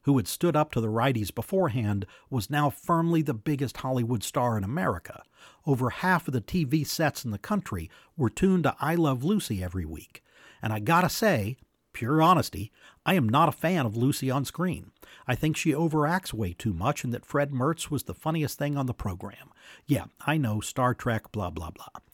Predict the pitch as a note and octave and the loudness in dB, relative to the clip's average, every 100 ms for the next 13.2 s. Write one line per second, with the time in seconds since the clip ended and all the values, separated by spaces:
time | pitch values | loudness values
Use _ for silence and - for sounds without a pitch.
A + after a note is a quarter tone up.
0 | - - _ - A3+ F#3+ F2+ - - _ | -20 -20 _ 2 4 4 2 -8 -18 _
1 | - A#2+ A2+ D3+ A3 B3+ G3 - E3 D3 | -2 0 2 2 2 2 0 4 2 2
2 | - - G#2 - - - _ - C3 A#3 | -2 -2 -2 -4 -12 -12 _ -2 2 4
3 | - G#2 G#2+ C3+ G2+ A2 D3+ E3+ - F3+ | 2 -2 0 -2 2 2 2 0 -2 -4
4 | D3+ G#2+ G#2 G2 - - G#2 G#2+ - F3 | -4 0 0 -2 -4 -4 -4 -6 -4 0
5 | D3 F#2 D2+ - - _ - - - C3 | 0 0 -4 -16 -18 _ -20 -10 -4 2
6 | F#3 - - - _ - G#2 B2+ - G3 | 4 2 -4 -14 _ -10 -2 -2 0 0
7 | - D#3+ G2+ A2 _ - B2 D3 B2+ B2+ | 0 0 -2 -6 _ -4 -2 0 -2 0
8 | E3 A3 A#3 - G#2 - F2 B2 C3+ A#2 | 2 2 2 -2 -6 -6 -4 -2 0 0
9 | A#2+ D#3+ A3 G3+ F#2+ - - _ - - | 0 -2 0 0 -2 -8 -18 _ -20 -10
10 | - F#3+ G3 - A3 A3 F#3+ - - F3+ | 0 2 4 2 2 2 -2 -2 0 2
11 | D#3+ D3 D3+ D#3+ D3 A#2+ G2 F#2 G#2+ G#2 | 2 0 2 2 2 0 -2 -2 -2 -2
12 | G#2 G#2 G#2+ A#2+ A2+ G2+ E2+ - A2+ - | -2 -4 -4 -4 -2 -2 -4 -4 -4 -6
13 | - | -18